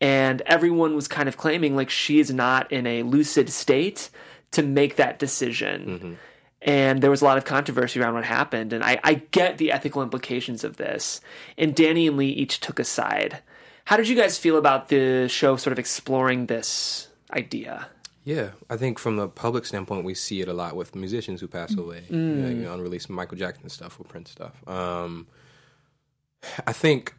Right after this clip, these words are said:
Speaker 2: I like the role of Danny in this, and this is probably why Danny and Lee kind of click, is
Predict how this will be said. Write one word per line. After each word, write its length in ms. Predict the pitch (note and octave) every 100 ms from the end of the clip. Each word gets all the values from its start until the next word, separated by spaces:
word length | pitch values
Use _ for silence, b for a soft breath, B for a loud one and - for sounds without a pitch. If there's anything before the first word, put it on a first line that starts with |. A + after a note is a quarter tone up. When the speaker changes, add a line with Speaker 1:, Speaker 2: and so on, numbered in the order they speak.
| _ _ _ _ _ _
Speaker 2:
I 80 | A2
like 300 | G#2 G#2 G2+
the 80 | G#2
role 220 | G2 F#2+
of 120 | F2+
Danny 300 | F2 F2+ F#2+
in 120 | G2 G#2
this, 260 | C3 -
and 160 | - F#2
this 140 | F2+
is 100 | F2 -
probably 420 | - - A2+ G2+ F#2
why 500 | F2 F2+ F2 E2 G#2 F#2+
Danny 360 | F2+ F2 F2
and 220 | F2 E2+
Lee 100 | F#2
kind 200 | F2 G2+
of 120 | F2 -
click, 360 | - A2 - _ _ _
is 320 | G2+ F2+ -